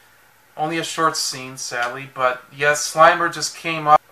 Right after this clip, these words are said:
from the food carts, burping, and then he actually takes their Ecto-One <laughs> and drives off, and suddenly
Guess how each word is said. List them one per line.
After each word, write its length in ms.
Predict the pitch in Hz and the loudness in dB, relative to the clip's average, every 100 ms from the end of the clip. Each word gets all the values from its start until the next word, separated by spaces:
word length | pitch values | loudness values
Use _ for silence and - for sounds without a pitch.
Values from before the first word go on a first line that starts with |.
| 127 | -20
from 280 | - 160 160 | -12 -6 -4
the 80 | 175 | -4
food 320 | - 190 170 | -8 -10 -10
carts, 680 | - 143 135 156 - - - - _ _ _ _ 156 | -6 0 2 2 0 -10 -12 -20 _ _ _ _ 2
burping, 680 | 165 165 175 170 170 170 | 4 4 -2 -4 -4 -6
and 200 | 147 139 | -6 -6
then 120 | 139 143 _ _ - | -4 -4 _ _ -10
he 220 | 147 135 - | -10 -8 2
actually 380 | 160 165 185 165 | 4 6 2 -8
takes 500 | - 175 170 - - | -2 0 2 -2 0
their 220 | 160 160 | 4 4
Ecto-One 840 | 151 160 185 180 165 147 143 160 196 - - - - _ - - 220 - | 4 2 0 -2 -2 2 2 2 -6 -16 -20 -20 -20 _ -20 -18 -14 -10
<laughs> 260 | 302 - - - - - - 147 | -10 -8 -12 -12 -20 -20 -14 -10
and 140 | 139 | -4
drives 420 | 143 151 170 - | 6 8 8 8
off, 340 | 156 151 160 156 | 10 12 10 6
and 120 | 139 | -6
suddenly 720 | - 190 208 208 202 196 | 4 6 6 0 -2 -6